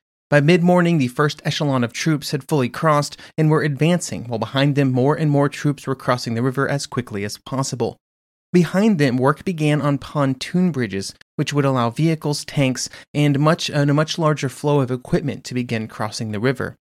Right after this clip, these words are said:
These pontoon bridges were joined by two ferries, which were slow, but until the pontoon bridges were fully operational, they were the only way to get vehicles across the river.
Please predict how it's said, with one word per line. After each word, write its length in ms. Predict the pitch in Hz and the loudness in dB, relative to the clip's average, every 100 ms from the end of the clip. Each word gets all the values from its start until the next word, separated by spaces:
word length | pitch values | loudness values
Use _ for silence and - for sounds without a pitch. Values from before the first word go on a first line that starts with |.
| _ - | _ -2
These 220 | 170 175 | 0 0
pontoon 500 | - 156 143 - 220 | 0 -2 0 2 2
bridges 340 | 165 143 147 | 2 0 -2
were 80 | 143 | -2
joined 320 | 131 135 131 | -2 0 0
by 140 | 123 120 | 0 -4
two 240 | - 120 | -6 -10
ferries, 560 | 107 - 139 160 160 - _ _ | -10 -4 -2 0 0 -4 _ _
which 240 | - 156 - | 0 0 -2
were 180 | 151 | -2
slow, 580 | 147 - 214 220 127 135 - _ - | -2 -2 2 4 4 0 -6 _ 0
but 120 | 160 | 2
until 260 | 165 196 | 4 4
the 100 | 185 | 4
pontoon 480 | 170 170 151 - 220 | 4 2 2 2 2
bridges 320 | 165 147 143 | 2 0 0
were 60 | 143 | -2
fully 320 | - 143 135 | -4 -2 -2
operational, 720 | 120 - 123 175 185 160 151 - _ | -2 -4 -2 0 0 0 0 -2 _
they 100 | 175 | 0
were 100 | 175 | 2
the 120 | 175 | 4
only 300 | 180 180 208 | 2 4 4
way 200 | 165 127 | 2 0
to 140 | 123 139 | 0 -2
get 160 | 139 | -6
vehicles 420 | 120 113 110 123 120 | -4 -6 -4 -6 -6
across 380 | 123 - 107 | -8 -8 -8
the 120 | - 135 | -4 0
river. 340 | 165 - - | 0 0 -10